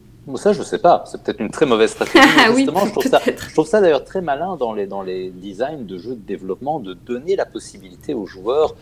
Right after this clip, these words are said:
Speaker 1: de pouvoir faire, euh, on, on va dire vite et mal, mais de quand même, de quand
Speaker 2: Ouais.
Speaker 1: même gagner. Je trouve, je trouve c'est,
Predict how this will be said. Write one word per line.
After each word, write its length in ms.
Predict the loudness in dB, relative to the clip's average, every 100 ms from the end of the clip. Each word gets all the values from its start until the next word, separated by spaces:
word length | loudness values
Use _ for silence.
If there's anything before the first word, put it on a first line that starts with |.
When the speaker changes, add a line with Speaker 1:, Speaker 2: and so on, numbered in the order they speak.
| -20 -8 -6
Speaker 1:
de 80 |
pouvoir 380 | -6 0 0 0
faire, 260 | 0 0 2
euh, 680 | 0 0 0 0 -2 -2 -4 -6 -10
on, 500 | -12 -16 -16 -14 -10
on 20 |
va 140 | -6 -4
dire 180 | -4 -6
vite 260 | -10 -2
et 80 | 0
mal, 360 | 4 4 4 0
mais 140 | -4
de 100 | -4
quand 160 | -4 -4
même, 260 | -4 -6
de 80 | -4
quand 120 | -2
Speaker 2:
Ouais. 80 | -2
Speaker 1:
même 160 | -2 -4
gagner. 420 | -6 -6 -10 -10 -12 -20
Je 80 | -14
trouve, 140 | -14 -12 -12
je 60 | -6
trouve 120 | -4
c'est, 220 | -4 -6